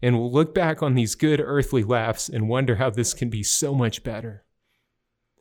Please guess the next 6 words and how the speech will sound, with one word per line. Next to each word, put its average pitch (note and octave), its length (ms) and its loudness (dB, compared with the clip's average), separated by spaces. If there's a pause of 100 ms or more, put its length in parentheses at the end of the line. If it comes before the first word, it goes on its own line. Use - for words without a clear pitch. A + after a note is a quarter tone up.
(320)
But C3 120 0
that's - 440 -2
not D3 400 -2
today. G2+ 560 -6 (960)
For B2+ 220 -2
now, C#3 420 0